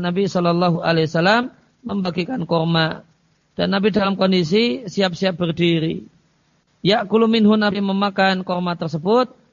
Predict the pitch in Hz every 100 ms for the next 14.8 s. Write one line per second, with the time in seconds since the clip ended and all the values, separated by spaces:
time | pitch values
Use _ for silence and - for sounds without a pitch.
0 | _ 190 196 190 190 175 175 208 196 208
1 | 180 170 196 185 170 160 165 165 160 160
2 | 160 - _ 180 196 180 175 151 185 185
3 | 226 240 269 _ _ - 185 196 185 165
4 | 170 196 202 170 190 190 165 160 151 151
5 | 151 147 151 180 180 175 160 151 156 -
6 | 170 - _ _ _ _ _ _ _ _
7 | _ _ _ _ _ _ _ _ _ _
8 | _ _ _ _ _ _ 185 208 294 277
9 | 269 254 240 233 254 208 185 196 240 240
10 | 208 208 220 226 220 208 196 208 190 -
11 | 190 190 180 185 185 180 190 226 254 254
12 | 202 214 202 180 180 175 214 226 185 185
13 | 156 190 208 226 226 - 175 175 196 175
14 | 165 165 160 160 156 156 160 220